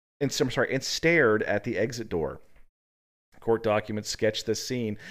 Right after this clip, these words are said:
A flight ato-, attendant told the woman to either use the bathroom or sit down. Another flight attendant said the female passenger asked two flight attendants if she could look out the window.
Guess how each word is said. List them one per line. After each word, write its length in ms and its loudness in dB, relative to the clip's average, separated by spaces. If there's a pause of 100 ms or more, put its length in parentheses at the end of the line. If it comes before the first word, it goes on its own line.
(160)
A 140 0
flight 280 2
ato-, 280 -4 (180)
attendant 400 2
told 440 2
the 80 0
woman 360 0
to 180 -6
either 160 -2
use 280 -2
the 80 -4
bathroom 480 4
or 120 0
sit 300 -4
down. 420 0 (460)
Another 480 2
flight 300 2
attendant 480 -2
said 200 0
the 60 0
female 320 0
passenger 480 0
asked 240 2
two 220 -4
flight 260 2
attendants 460 -4 (320)
if 100 -2
she 140 0
could 160 -2
look 180 -2
out 160 -2
the 60 -6
window. 500 0